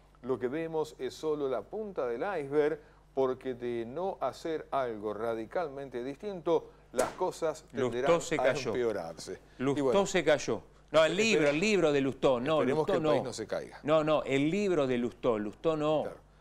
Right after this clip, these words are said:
Speaker 1: Si sumergimos la cabeza
Speaker 2: ¿Qué nos
Speaker 1: y
Speaker 2: van a
Speaker 1: abrimos
Speaker 2: decir?
Speaker 1: los ojos, vamos a encontrar las causas de ese declive,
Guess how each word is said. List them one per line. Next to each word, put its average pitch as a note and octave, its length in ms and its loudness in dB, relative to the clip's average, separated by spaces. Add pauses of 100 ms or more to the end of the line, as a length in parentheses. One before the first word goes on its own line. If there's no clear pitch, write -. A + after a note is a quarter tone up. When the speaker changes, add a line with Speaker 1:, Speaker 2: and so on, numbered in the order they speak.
(240)
Speaker 1:
Si - 140 -12
sumergimos B2 560 -6
la B2+ 160 -4
cabeza C#3 400 -2
Speaker 2:
¿Qué C#3 80 4
nos D3+ 100 4
Speaker 1:
y D#3 40 4
Speaker 2:
van D3+ 100 4
a C#3+ 60 6
Speaker 1:
abrimos C3 220 2
Speaker 2:
decir? B2 160 0
Speaker 1:
los E3 120 -2
ojos, D#3 240 -4
vamos B2+ 200 -4
a B2+ 60 -6
encontrar A#2+ 380 -4
las A2+ 160 -8
causas D3+ 580 -4 (320)
de B2 120 -4
ese B2 200 -4
declive, C3+ 640 -4